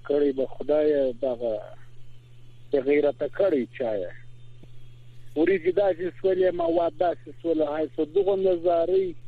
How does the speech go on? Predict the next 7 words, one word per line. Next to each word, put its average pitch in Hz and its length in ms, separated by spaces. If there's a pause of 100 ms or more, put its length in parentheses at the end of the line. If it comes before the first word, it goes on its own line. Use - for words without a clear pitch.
(360)
دغه 165 220
نه 165 140
محنت. 156 480 (1000)
الله 156 260 (100)
پاک 175 180 (120)
ته 170 60
وکړه، 175 320